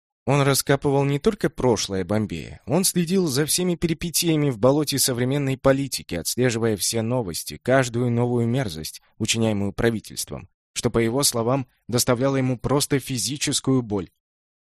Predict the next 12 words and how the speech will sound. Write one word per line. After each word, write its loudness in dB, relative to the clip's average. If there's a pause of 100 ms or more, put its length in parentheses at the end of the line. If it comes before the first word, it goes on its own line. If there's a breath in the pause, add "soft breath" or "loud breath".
(280)
Теперь 2
эти 0
сукины 0
дети 0
собираются 2
прикрыть -2
комиссию 0
Шри -2
Кришны. -6 (340)
Это -2
какую -2
же? -10